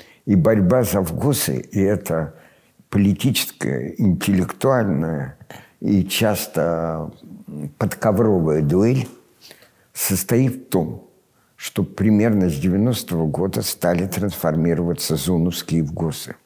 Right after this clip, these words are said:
И шла постоянная абсолютно вы правы. Либо давать рецептурное зуновское знание, где в гос как шаг в сторону, это как побег, моя любимая фраза, а прыжок на месте, как попытка улететь.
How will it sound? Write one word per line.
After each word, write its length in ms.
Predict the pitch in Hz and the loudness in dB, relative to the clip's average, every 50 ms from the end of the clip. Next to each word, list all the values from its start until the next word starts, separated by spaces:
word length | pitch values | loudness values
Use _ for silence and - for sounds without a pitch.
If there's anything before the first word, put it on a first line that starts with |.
| _ _ _ _ - - - - - - - - - _ _ - | _ _ _ _ -20 -20 -20 -20 -20 -20 -20 -20 -20 _ _ -4
И 80 | - 95 | -4 -2
шла 380 | - - - - 120 123 127 | -2 -2 -2 0 2 0 0
постоянная 1120 | 127 - 101 185 - - - 95 92 90 95 98 101 117 120 120 113 107 104 - - - - _ _ _ _ - _ _ | 0 -2 -2 -2 -2 -2 0 0 2 2 2 2 2 2 2 0 0 0 -2 -4 -6 -10 -16 _ _ _ _ -20 _ _
абсолютно 680 | - 98 - - - - 120 101 98 110 110 - 104 95 | -8 -8 -6 -6 -4 0 2 2 2 2 0 0 0 0
вы 140 | 90 98 | 0 0
правы. 480 | - - 101 95 78 80 78 82 80 80 - - - - _ | -2 -2 -2 0 0 0 -2 -4 -6 -6 -10 -18 -20 -10 _
Либо 380 | - 104 117 131 120 87 85 82 | 2 4 6 6 6 6 4 4
давать 560 | 85 82 104 101 90 101 107 98 - - - | 4 4 4 4 4 4 2 2 0 0 -4
рецептурное 1000 | 60 - 90 90 95 - - - - - - - - 107 101 80 82 80 80 85 | -4 -2 0 0 0 -2 -2 -4 -6 -8 -8 -2 0 2 2 2 2 2 2 2
зуновское 720 | 90 82 78 98 110 98 92 98 95 - - - 117 117 | 0 2 2 4 4 4 4 4 2 -2 -2 0 2 2
знание, 560 | 113 101 117 135 135 135 139 143 143 143 143 - - - - - - - _ _ _ _ _ _ | 2 2 0 0 2 2 2 2 2 0 0 -4 -12 -20 -20 -20 -20 -20 _ _ _ _ _ _
где 640 | 92 87 - - 104 87 95 95 90 113 117 104 85 67 | -2 -2 0 0 2 4 4 6 6 6 6 6 4 2
в 260 | - 110 92 90 95 | 2 2 2 4 4
гос 480 | 90 113 123 117 - - - - - - - - - - _ _ _ | 4 6 4 4 4 0 -4 -8 -10 -14 -20 -20 -20 -20 _ _ _
как 500 | - 113 95 - - - - - - - | -2 -2 -2 -2 -6 -10 -12 -12 -14 -14
шаг 440 | - - - - 123 95 87 - - | -8 -6 -2 0 0 0 0 -2 -6
в 20 | - | -6
сторону, 800 | - - - - 110 95 82 85 73 82 90 87 78 - - _ _ _ _ _ | -6 -4 0 2 2 4 4 2 0 -2 -4 -6 -8 -10 -12 _ _ _ _ _
это 260 | - 92 - - 85 | -2 -2 -2 -2 -6
как 340 | - - 95 87 - - - | -4 -2 -4 -4 -4 -4 -2
побег, 460 | 90 - 87 76 87 92 98 95 - | 0 0 2 2 2 0 0 0 0
моя 180 | 120 123 120 117 | 0 0 2 2
любимая 500 | 113 120 120 95 120 120 120 117 117 113 | 2 0 0 2 2 2 2 2 0 0
фраза, 540 | - - 95 107 98 95 87 92 87 90 80 | -2 -2 -2 0 0 0 0 2 2 2 2
а 40 | |
прыжок 540 | - - - 90 90 76 80 90 90 - - | 0 -2 -2 -2 -2 0 0 -2 -2 -2 -2
на 120 | 85 92 95 | -2 0 2
месте, 420 | 98 98 95 87 - - - 73 | 2 2 2 0 -2 -2 -4 -6
как 280 | - - 80 82 - - | -4 -4 -6 -6 -2 -2
попытка 480 | 90 87 - - 92 78 - - - | -2 -2 0 0 -2 -2 -2 -4 -2
улететь. 560 | 69 73 73 78 80 - - - 117 - - | -2 0 0 -2 -2 -2 -4 -4 -6 -6 -14